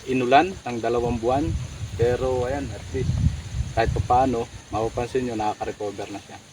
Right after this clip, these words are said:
Mga sira pa yung dahon dahil sa matinding hangin. Kaya't, ah, ang ginagawa namin sa ngayon, nag, ah, lilinis kami dito sa aming, ah, lakatan na binabawasan namin ng sigatoka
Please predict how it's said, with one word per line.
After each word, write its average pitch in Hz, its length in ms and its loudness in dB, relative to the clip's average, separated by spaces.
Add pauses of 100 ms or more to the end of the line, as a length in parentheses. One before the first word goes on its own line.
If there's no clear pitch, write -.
(1500)
Mga 127 240 -2 (160)
sira 135 240 8
pa 143 160 -2
yung 139 160 0
dahon 151 480 4
dahil 117 320 0
sa 117 160 0
matinding 123 480 -2
hangin. 127 480 0 (320)
Kaya't, 113 320 -2
ah, 110 400 0
ang 104 80 -8
ginagawa 120 480 2
namin 127 240 2
sa 123 160 -2
ngayon, 131 240 2
nag, 107 240 -4
ah, 104 240 0
lilinis 127 400 0
kami 123 240 -2 (160)
dito 110 220 -10
sa 107 260 -4
aming, 104 240 -8
ah, 98 240 -6 (480)
lakatan 117 520 0 (520)
na 110 140 2 (1500)
binabawasan 127 600 2
namin 127 280 4
ng 120 80 -6
sigatoka 120 600 0